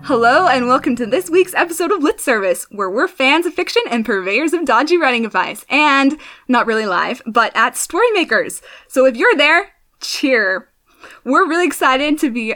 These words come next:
part of Storymakers Conference this year. We hope you enjoy the show. I'm Leah Everting, and I'm a writer at a television company and also a fairy tale fanatic.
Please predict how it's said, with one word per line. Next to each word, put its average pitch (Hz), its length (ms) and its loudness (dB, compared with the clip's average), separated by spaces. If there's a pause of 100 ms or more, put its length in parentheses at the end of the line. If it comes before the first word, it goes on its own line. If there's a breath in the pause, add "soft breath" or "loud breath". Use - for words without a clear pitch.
(160)
part - 280 0
of 330 60 -6
Storymakers 277 520 -2
Conference 254 340 -2
this 240 160 -12
year. 208 240 -4
We 226 160 -8
hope 254 260 -8
you 220 140 -6
enjoy 185 360 -8
the 220 100 -10
show. 302 580 -6 (720)
I'm 349 320 0
Leah 269 220 2
Everting, 220 520 -4
and 214 200 -2
I'm 220 160 0
a 247 80 -2
writer 208 260 -4
at 226 80 -6
a 220 60 -6
television 202 500 -8
company 190 540 -10
and 202 160 -8
also 226 520 -2
a 185 280 -4
fairy 254 240 -6
tale 247 160 -10
fanatic. - 580 -12